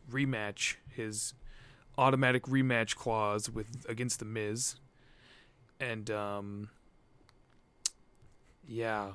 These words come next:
he, it was more of, it was more of Miz and Miz Taraj versus Reigns.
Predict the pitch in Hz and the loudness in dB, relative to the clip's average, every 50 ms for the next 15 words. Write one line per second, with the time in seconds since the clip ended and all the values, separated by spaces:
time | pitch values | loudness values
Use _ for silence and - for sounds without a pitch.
0 | - - - _ - - - - _ _ _ - - - - - 143 123 117 117 | -12 -18 -20 _ -20 -20 -20 -20 _ _ _ -16 -12 -10 -8 -6 -6 -8 -8 -8
1 | 117 113 113 117 113 113 117 - - _ - - - - _ _ _ _ _ _ | -8 -8 -8 -10 -10 -10 -12 -14 -18 _ -20 -20 -20 -20 _ _ _ _ _ _
2 | _ _ _ _ _ - 147 139 147 127 131 156 156 165 170 165 156 151 143 131 | _ _ _ _ _ -2 0 2 2 4 6 8 8 10 12 12 12 12 10 6
3 | 120 135 147 - - - - - 147 143 135 143 151 156 151 139 135 123 135 139 | 4 4 4 4 2 -2 -2 2 2 2 4 4 6 6 6 6 6 4 2 2
4 | 139 143 151 151 139 131 123 120 131 135 135 135 127 123 131 135 135 117 - - | 6 6 6 6 6 4 2 2 2 4 4 2 2 2 2 2 2 2 0 -2
5 | 127 117 110 107 107 104 107 107 107 107 107 110 107 - - 107 104 104 101 101 | 0 0 2 2 2 2 0 -2 -4 -4 -2 -2 -2 -2 -4 -4 -6 -6 -6 -6
6 | 104 110 113 117 123 127 - - | -4 -2 -2 -2 0 -2 -2 -4